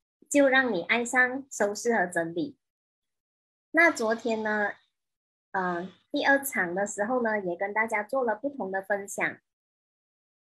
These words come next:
那今天，呃，昨天的分享是关于，呃，怎么让你越来越好运哦。那今天呢，今天我们要分享什么呢？今天来到了第三天，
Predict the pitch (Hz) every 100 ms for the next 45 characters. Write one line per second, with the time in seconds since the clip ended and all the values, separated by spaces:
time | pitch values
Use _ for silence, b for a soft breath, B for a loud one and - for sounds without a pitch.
0 | _ _ 269 294 269 240 233 233 220 220
1 | 226 _ _ - 190 190 185 226 254 285
2 | 277 277 262 269 190 180 - 277 269 214
3 | - _ _ _ _ _ _ _ _ _
4 | _ _ _ _ 247 226 226 196 190 190
5 | 208 - 185 180 180 190 196 214 277 285
6 | 277 285 _ _ _ _ 208 190 175 208
7 | 254 202 175 185 233 220 - 170 139 143
8 | 240 196 180 - _ _ _ _ _ _
9 | _ _ _ _ 349 381 311 302 294 285
10 | 269 269 269 269 269 277 233 202 202 262
11 | 294 240 233 202 170 190 180 196 233 302
12 | - _ _ _ _ - 285 285 320 262
13 | 226 233 302 262 254 294 302 226 214 214
14 | 214 208 214